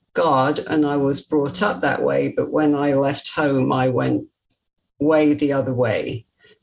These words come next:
Um, not that I didn't still have a belief in God, but I certainly didn't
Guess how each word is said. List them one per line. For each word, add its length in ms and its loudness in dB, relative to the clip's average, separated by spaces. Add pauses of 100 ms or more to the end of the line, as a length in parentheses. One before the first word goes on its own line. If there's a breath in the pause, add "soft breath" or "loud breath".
(120)
Um, 600 0 (560)
not 220 0
that 180 -2
I 100 2
didn't 460 -2
still 380 0
have 180 -2
a 60 0
belief 440 -2
in 160 0
God, 440 0
but 220 -4
I 80 -2
certainly 540 -2
didn't 460 -2